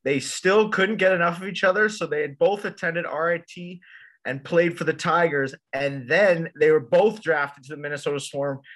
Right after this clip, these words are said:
and lived together before the team moved its way to Georgia, where they won an N L L championship after seventeen years playing together.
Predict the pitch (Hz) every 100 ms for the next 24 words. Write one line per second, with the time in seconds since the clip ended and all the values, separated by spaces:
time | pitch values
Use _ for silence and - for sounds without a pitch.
0 | - _ 147 156 170 196 - 180 175 170
1 | 175 143 160 143 139 175 180 170 165 165
2 | 147 - 156 147 135 147 143 147 135 131
3 | 127 135 135 - 143 156 165 156 156 -
4 | 143 143 139 - 135 123 - 123 - -
5 | 165 160 180 180 165 160 156 135 151 147
6 | 143 135 135 120 98 -